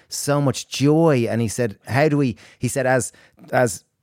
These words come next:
younger men, how do we try to adopt this philosophy that we can adopt this on a daily basis where it doesn't take a, a, a life-threatening event to kind of wake us up to go, 'Wow, this is incredible.'" And I guess it's back to,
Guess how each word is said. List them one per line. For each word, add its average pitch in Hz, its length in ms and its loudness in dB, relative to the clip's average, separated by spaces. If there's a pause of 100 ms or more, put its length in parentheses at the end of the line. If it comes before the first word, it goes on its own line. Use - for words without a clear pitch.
(160)
younger 151 640 4
men, 127 540 0
how 143 200 2
do 143 100 0
we 143 120 0
try 135 220 0
to 127 100 -4
adopt 120 320 -4
this 127 180 -2
philosophy 113 460 -4
that 107 120 -2
we 107 100 -4
can 104 280 -6 (140)
adopt 113 420 -4
this 131 240 -2
on 117 80 -8
a 104 80 -6
daily 101 280 -4
basis 101 380 -8
where 113 100 -2
it 98 100 -10
doesn't 127 320 -2
take 113 400 -4 (380)
a, 113 180 -10
a, 120 140 -4 (100)
a 123 60 -2
life-threatening 120 800 -2
event 110 560 -4
to 117 100 -4
kind 110 200 -4
of 95 160 -8
wake 117 280 -2
us 107 180 -6
up 113 160 -10
to - 80 -12
go, 107 320 -8
'Wow, 131 760 -4 (1120)
this 156 240 -6
is 98 100 -10
incredible.'" 160 920 0
And 120 140 -2
I 131 40 -2
guess 127 200 -4
it's 101 80 -12
back 120 300 -6
to, 104 220 -4